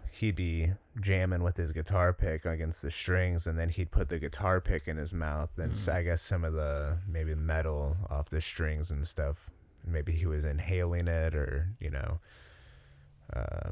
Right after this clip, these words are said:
Speaker 1: but I guess that he, that's what they, I don't know if it was the doctor saying that or if it was just what he was saying, but, I mean, I know he smoked too, so I'm sure
Speaker 2: Yeah.
Speaker 1: that didn't help.
Speaker 2: Yeah. <clears throat> That's rough.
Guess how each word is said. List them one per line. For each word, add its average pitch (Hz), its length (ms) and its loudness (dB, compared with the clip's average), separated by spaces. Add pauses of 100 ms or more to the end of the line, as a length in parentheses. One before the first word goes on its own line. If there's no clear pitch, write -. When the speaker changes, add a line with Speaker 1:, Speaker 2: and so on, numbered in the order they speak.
(120)
Speaker 1:
but 71 120 -2
I 67 120 0
guess 67 220 0
that 73 260 0 (340)
he, - 240 -6
that's 92 220 2
what 90 160 0
they, 80 240 0 (160)
I 101 80 0
don't 101 140 0
know 90 140 2
if 82 80 0
it 82 60 2
was 76 140 -2
the 78 80 0
doctor 76 420 0
saying 78 360 0
that 73 240 0
or 73 60 0
if 71 120 -4
it 76 40 0
was 71 120 -2
just - 220 -6
what 73 120 0
he 82 200 -4
was 76 200 0
saying, 71 440 -2
but, 67 280 -4
I 78 60 -2
mean, 71 180 -2
I 73 60 -2
know 78 200 2
he 76 180 -2
smoked 73 500 -4
too, 73 320 -2
so 76 160 -2
I'm 71 120 -2
sure 78 180 -2
Speaker 2:
Yeah. 78 60 -2
Speaker 1:
that 78 260 0
didn't 71 220 -4
help. - 440 -2 (300)
Speaker 2:
Yeah. 104 520 0 (500)
<clears throat> - 600 -20
That's - 220 -8
rough. 104 280 -4